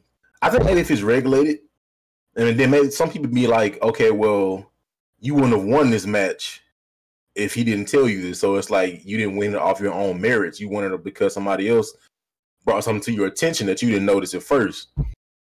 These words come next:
Um, I think it, it, it would be okay if it's regulated. Give him, like, a certain amount of time. You got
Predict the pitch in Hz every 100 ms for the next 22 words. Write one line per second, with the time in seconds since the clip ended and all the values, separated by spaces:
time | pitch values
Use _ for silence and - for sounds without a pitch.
0 | _ 113 113 107 101 101 - - - 147
1 | 143 147 151 151 - 156 147 131 139 123
2 | 123 - 127 120 117 98 107 92 87 85
3 | - 85 110 113 110 107 98 95 - 127
4 | 117 110 98 95 127 123 107 104 101 80